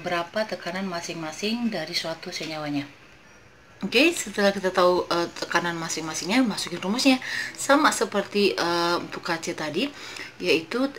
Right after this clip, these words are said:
ini tekanan dari, eh, produknya dipangkat dengan koefisiennya ya, dibagi dengan tekanan dari reaktannya. Oke,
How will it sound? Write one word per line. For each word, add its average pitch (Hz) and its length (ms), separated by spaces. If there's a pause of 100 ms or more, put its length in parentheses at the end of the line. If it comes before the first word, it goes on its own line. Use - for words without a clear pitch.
ini 202 240
tekanan 214 800
dari, 180 480
eh, 165 320
produknya 170 640
dipangkat 170 480
dengan 156 160
koefisiennya 160 640
ya, - 40 (440)
dibagi 160 400
dengan 196 320
tekanan 180 480
dari 196 560 (160)
reaktannya. 156 640 (240)
Oke, 269 240